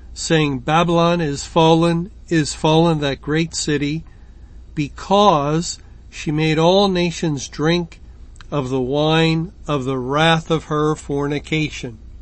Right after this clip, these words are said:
And also in Revelation chapter seventeen,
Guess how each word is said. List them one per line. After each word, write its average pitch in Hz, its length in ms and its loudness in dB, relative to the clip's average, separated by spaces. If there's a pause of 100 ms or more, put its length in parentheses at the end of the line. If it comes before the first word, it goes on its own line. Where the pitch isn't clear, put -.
(800)
And 151 460 -4 (160)
also 170 640 2
in 143 320 -4
Revelation 147 580 -4
chapter 143 380 -6
seventeen, 160 880 -4